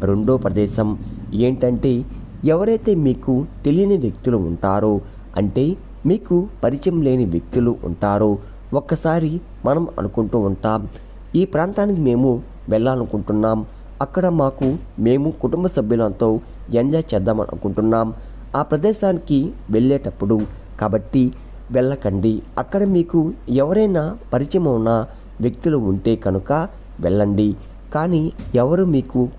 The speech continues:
పరిచయం లేని వ్యక్తులు ఉంటే కనుక అక్కడికి, ఆ ప్రదేశానికి విహారయాత్రకు కానీ పుణ్యక్షేత్రాలకు కానీ అలా వెళ్ళకండి. ఎవరో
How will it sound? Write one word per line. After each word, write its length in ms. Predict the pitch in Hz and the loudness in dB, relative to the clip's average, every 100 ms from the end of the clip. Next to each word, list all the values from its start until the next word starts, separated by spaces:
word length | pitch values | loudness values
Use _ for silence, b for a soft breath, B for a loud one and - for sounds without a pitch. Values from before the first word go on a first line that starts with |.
| - | -2
పరిచయం 360 | 120 127 147 | -2 2 2
లేని 220 | 110 104 101 | 2 2 2
వ్యక్తులు 360 | 90 - 110 | -2 0 0
ఉంటే 480 | 92 92 92 110 107 B B B - | 2 0 2 0 0 B B B -2
కనుక 260 | 160 185 165 | 0 0 -2
అక్కడికి, 600 | 139 135 131 - 135 135 - | -2 -4 -4 0 0 0 -2
ఆ 100 | 113 | -4
ప్రదేశానికి 840 | - 110 143 143 117 101 - 117 113 B B - | -2 0 0 2 0 0 0 0 0 B B -2
విహారయాత్రకు 800 | 160 202 220 180 117 113 107 - | -2 0 -2 -2 -2 -4 -6 -2
కానీ 380 | 104 110 113 113 B B - | 0 4 2 0 B B -4
పుణ్యక్షేత్రాలకు 680 | 185 233 233 135 127 120 110 | 0 0 0 -2 0 -2 0
కానీ 380 | 98 98 107 107 B B B | -2 2 0 -2 B B B
అలా 320 | 127 143 147 202 - | -2 0 -2 -6 -4
వెళ్ళకండి. 680 | 85 90 92 92 92 107 104 B B - | -2 0 -2 0 2 0 -2 B B -2
ఎవరో 300 | 127 165 208 | 0 2 2